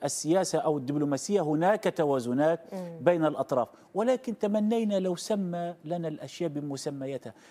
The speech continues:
Speaker 1: من هم المعرقلين
Speaker 2: مم.
Speaker 1: للانتخابات؟ حتى تكون عندنا رؤية واضحة.
Speaker 2: بهي،
Speaker 1: مو-، مو-
Speaker 2: هل تعتقد بأنه ممكن يكون، آه، يطلب اليوم باتيلي أن يحدد هو، يعني،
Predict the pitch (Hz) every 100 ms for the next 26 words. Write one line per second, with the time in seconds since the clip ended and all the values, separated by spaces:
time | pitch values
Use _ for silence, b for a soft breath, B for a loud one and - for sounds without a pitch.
0 | B 175 247 294 226 262 226 196 175 151
1 | 151 147 - 170 220 220 220 196 175 165
2 | 175 180 185 - 175 170 147 143 - B
3 | B - 311 277 302 269 254 254 269 254
4 | 254 262 233 - 107 - 240 202 208 -
5 | 170 214 233 403 302 254 220 254 294 269
6 | 277 277 226 - 262 240 214 117 175 156
7 | 240 262 214 170 170 196 190 180 - 247
8 | 247 254 254 - 311 233 277 220 285 277
9 | 277 262 - 226 240 240 220